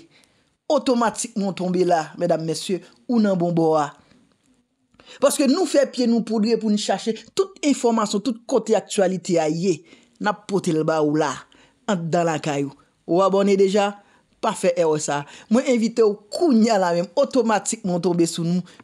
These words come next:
Poz videyo a, aktive klòch notifikasyon an, epi w ap pataje, fè plis moun konnen. Men sa k ap pase la, men sa k ap di la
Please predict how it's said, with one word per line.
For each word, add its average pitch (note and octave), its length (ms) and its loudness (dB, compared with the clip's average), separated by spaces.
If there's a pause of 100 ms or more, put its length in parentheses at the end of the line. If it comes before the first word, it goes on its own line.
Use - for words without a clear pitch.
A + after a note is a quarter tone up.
(140)
Poz G3 320 0
videyo E3 640 2
a, - 160 -20 (420)
aktive G3 480 -2
klòch F3 320 -2
notifikasyon F3 1120 -2
an, - 60 -18 (420)
epi E3 460 -2 (380)
w F3 120 -2
ap E3 140 -6 (140)
pataje, D3 680 -4 (240)
fè - 340 -2 (120)
plis A#3 300 -4
moun G3 240 2
konnen. F3+ 300 -2
Men F#3 120 -2
sa D#3+ 200 -2
k D#3 80 -4
ap - 160 -12
pase D#3 300 -2
la, D#3+ 140 0
men F#3+ 140 0
sa E3 200 -2
k D3+ 80 2
ap D3+ 140 -6
di D#3 200 0
la F3 140 6